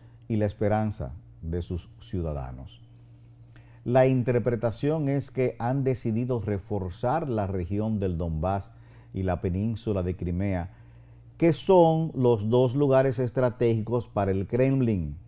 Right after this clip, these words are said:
sin dejar de reconocer que la defensa del ejército ucraniano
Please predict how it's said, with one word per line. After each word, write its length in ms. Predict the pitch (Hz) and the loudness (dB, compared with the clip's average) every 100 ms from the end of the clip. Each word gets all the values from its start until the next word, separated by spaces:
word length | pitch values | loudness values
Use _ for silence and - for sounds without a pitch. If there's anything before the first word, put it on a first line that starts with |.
| - - - | -20 -20 -20
sin 300 | - 135 139 | -4 2 4
dejar 340 | 127 117 120 117 | 4 4 2 2
de 140 | 117 | 0
reconocer 680 | 113 113 117 110 117 104 95 - - - - | 0 0 -2 0 0 0 -2 -10 -20 -20 -6
que 240 | 113 110 104 | 2 2 4
la 200 | 101 90 | 0 0
defensa 680 | 92 - 127 123 101 76 - - - | -2 2 2 2 -2 -6 -10 -18 -10
del 200 | 90 98 | -2 0
ejército 480 | 92 117 110 107 101 | 0 -2 -2 -2 -2
ucraniano 720 | 95 95 95 110 113 113 110 | 0 0 0 2 2 0 -2